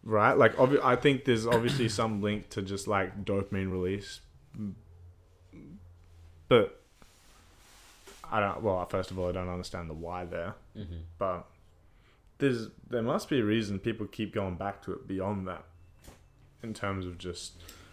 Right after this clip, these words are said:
Speaker 2: I mean, you have addiction, so depending on what you actually take in,
Speaker 1: Yeah.
Speaker 2: but then you have something that addictive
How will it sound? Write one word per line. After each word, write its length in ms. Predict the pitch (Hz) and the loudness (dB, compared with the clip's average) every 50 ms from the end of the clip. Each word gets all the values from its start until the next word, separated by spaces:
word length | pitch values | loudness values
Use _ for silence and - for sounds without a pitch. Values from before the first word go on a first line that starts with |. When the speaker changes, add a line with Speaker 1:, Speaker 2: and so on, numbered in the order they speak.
| - - | -14 -10
Speaker 2:
I 40 | 101 | -8
mean, 100 | 95 92 | -8 -6
you 60 | 95 | -6
have 120 | 104 101 | -4 -4
addiction, 680 | 107 85 80 - 87 82 82 - - 76 71 71 82 85 - - - - - | -4 -6 -6 -6 -6 -6 -6 -8 -8 -10 -10 -10 -12 -14 -14 -18 -20 -20 -18
so 240 | - - - 87 82 | -14 -10 -8 -6 -6
depending 380 | 85 85 87 85 82 85 85 | -6 -6 -6 -6 -4 -4 -4
on 180 | 85 85 82 78 | -4 -4 -4 -4
what 240 | 85 82 73 69 - | -6 -6 -6 -8 -6
you 160 | - 87 87 82 | -4 -4 -2 -2
actually 320 | 80 80 82 - 87 78 | -2 -4 -4 -6 -6 -6
take 360 | 73 - - - 85 80 80 | -8 -8 -6 -4 -2 -2 0
in, 60 | 110 | 0
Speaker 1:
Yeah. 360 | 110 104 95 90 87 87 90 87 - - - - - - - - - - - - - - - - | 2 2 2 2 0 -2 -6 -8 -10 -16 -20 -20 -20 -20 -20 -20 -20 -20 -20 -20 -20 -20 -14 -10
Speaker 2:
but 140 | - 87 82 | -8 -4 -2
then 160 | 92 90 87 | -2 -2 -2
you 80 | 85 85 | -2 0
have 200 | 87 85 82 82 | 0 0 -2 -2
something 360 | - - 90 85 82 85 85 82 | -4 -6 -6 -4 -4 -2 -2 -2
that 240 | 78 73 - - - | -4 -6 -8 -12 -12
addictive 760 | - 78 78 78 78 73 67 - 78 - - - 73 73 71 | -10 -8 -8 -8 -8 -10 -10 -10 -12 -12 -12 -12 -12 -12 -12